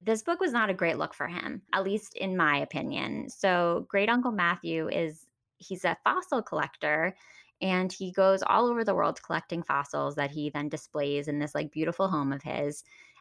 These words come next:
And then he sustains an injury on one of his, like, adventure vacations, fossil hunting. And so he has to take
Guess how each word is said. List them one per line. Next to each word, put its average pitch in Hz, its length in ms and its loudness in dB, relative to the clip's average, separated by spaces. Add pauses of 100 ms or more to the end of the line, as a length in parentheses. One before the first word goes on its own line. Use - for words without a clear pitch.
(100)
And 196 120 4
then 202 80 6
he 240 140 6
sustains 190 440 0
an 175 100 -2
injury 156 440 0
on 151 160 0
one 147 140 -2
of 147 80 -4
his, 147 220 -4
like, 139 260 -2
adventure 143 800 -2
vacations, - 960 -2 (140)
fossil - 400 -2
hunting. - 480 -2 (320)
And 196 120 2
so 208 80 4
he 202 80 6
has 185 220 2
to 190 100 0
take 175 400 0